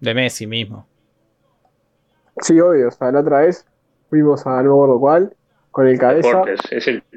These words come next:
Speaker 3: pasaje de la antorcha.
Speaker 2: Claro, y había
Speaker 1: Mm.
Speaker 2: tipo cinco gurises con la camiseta de Liverpool.
Speaker 1: De Liverpool, de
Speaker 2: Va, c-, c-, cinco no, perdón, con la de Barça, tipo, con la de Liverpool hay un par.
Speaker 1: Ah,
Speaker 2: Era
Speaker 1: ahí
Speaker 2: tipo,
Speaker 1: va.
Speaker 2: "Oh, esto hace,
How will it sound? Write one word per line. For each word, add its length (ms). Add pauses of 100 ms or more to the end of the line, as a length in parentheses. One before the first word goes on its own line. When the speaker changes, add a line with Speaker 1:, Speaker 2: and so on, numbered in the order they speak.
(200)
Speaker 3:
pasaje 320
de 60
la 100
antorcha. 520 (1000)
Speaker 2:
Claro, 380 (340)
y 60
había 200
Speaker 1:
Mm. 40
Speaker 2:
tipo 240
cinco 280
gurises 220
con 60
la 60
camiseta 260
de 60
Liverpool. 480 (1200)
Speaker 1:
De 200
Liverpool, 480
de 440
Speaker 2:
Va, 120
c-, 180
c-, 460
cinco 340
no, 160
perdón, 240
con 140
la 80
de 60
Barça, 280
tipo, 300
con 100
la 60
de 60
Liverpool 200
hay 100
un 120
par. 200
Speaker 1:
Ah, 360
Speaker 2:
Era 80
Speaker 1:
ahí 80 (100)
Speaker 2:
tipo, 80
Speaker 1:
va. 60
Speaker 2:
"Oh, 60
esto 200 (180)
hace, 240